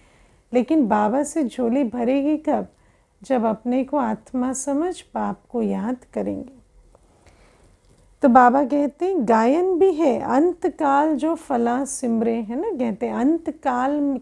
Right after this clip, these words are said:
का महत्व है कि जो जिसको याद करता है वैसी योनि में जाता है। तो बाबा कहते हैं, "चलो बनेंगे तो मनुष्य ही, लेकिन कब आएंगे, क्या पद पाएंगे,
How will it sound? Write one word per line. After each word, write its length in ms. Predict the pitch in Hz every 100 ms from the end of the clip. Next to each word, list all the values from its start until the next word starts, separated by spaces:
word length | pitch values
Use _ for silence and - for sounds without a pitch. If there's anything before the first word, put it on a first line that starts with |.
| -
का 220 | 269 330
महत्व 640 | 285 226 254 277 - 220
है 280 | 202 202 - _ _ _ _ _ _ -
कि 200 | 302 359
जो 280 | 214 247
जिसको 460 | 262 277 277 - 302
याद 400 | 240 220 240 240
करता 420 | - 226 220 -
है 300 | 240 247 370
वैसी 520 | 277 220 214 - 254
योनि 280 | 233 208 214
में 220 | 214 220
जाता 400 | 208 214 196 -
है। 260 | 208 202 -
तो 100 | 214
बाबा 360 | 202 202 202 214
कहते 300 | 240 208 277
हैं, 80 |
"चलो 380 | 269 302 285 277 269 _ _ _ -
बनेंगे 500 | 208 226 254 302 330
तो 140 | 320 330
मनुष्य 640 | 262 247 311 - - 302
ही, 120 | 233
लेकिन 320 | 214 240 285 277
कब 260 | 254 262 226
आएंगे, 540 | 220 208 214 202 220
क्या 320 | 214 262 262
पद 360 | 277 - 226 208 -
पाएंगे, 600 | 208 202 202 220 349